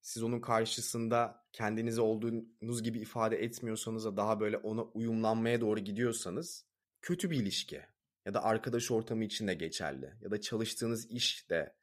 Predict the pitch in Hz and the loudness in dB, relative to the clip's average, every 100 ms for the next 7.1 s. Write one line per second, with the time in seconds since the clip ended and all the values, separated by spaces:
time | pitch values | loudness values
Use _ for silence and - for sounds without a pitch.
0 | _ 95 98 90 95 95 - 104 87 78 | _ -4 -2 2 2 0 -2 0 0 0
1 | 107 120 170 _ _ _ - 110 110 151 | -2 -4 -6 _ _ _ -6 -4 0 0
2 | 160 160 160 - 165 160 160 170 170 165 | 4 4 4 0 2 2 4 4 4 0
3 | 156 127 131 131 - 135 131 131 131 117 | 0 2 2 2 0 0 2 2 2 2
4 | 120 120 127 131 - 123 123 127 123 - | 2 0 -2 -2 -2 2 6 6 4 -6
5 | _ _ 92 113 113 - - 123 131 123 | _ _ -2 2 2 2 2 4 4 2
6 | 92 92 90 - 92 107 107 90 85 175 | 0 0 0 -2 -4 -2 0 0 0 -4